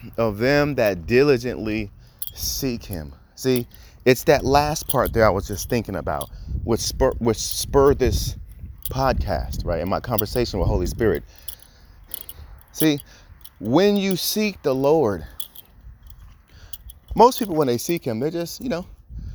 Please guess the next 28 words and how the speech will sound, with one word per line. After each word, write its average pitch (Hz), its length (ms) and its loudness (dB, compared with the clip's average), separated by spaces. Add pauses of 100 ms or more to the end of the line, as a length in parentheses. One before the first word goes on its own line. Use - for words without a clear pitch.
(120)
they 196 140 2
seeking 214 380 0
him 143 180 2
because, 143 460 2
you 120 80 -4
know, 123 200 -2 (240)
we 160 140 0
love 233 240 -2
him. 71 160 -8 (480)
So 160 180 0
we're 139 80 2
seeking 135 380 -4
him, 82 180 -10 (540)
right? 123 220 -4 (1160)
But 139 160 4
here's 196 220 -2
the 127 100 -2
thing. 85 320 -4
The 104 100 -2
scripture - 320 0
also 135 280 0
says 107 260 0
that, 95 220 0 (640)
you 143 140 0
know, 147 80 2
you 135 180 0
can 151 220 0
diligently 123 1000 0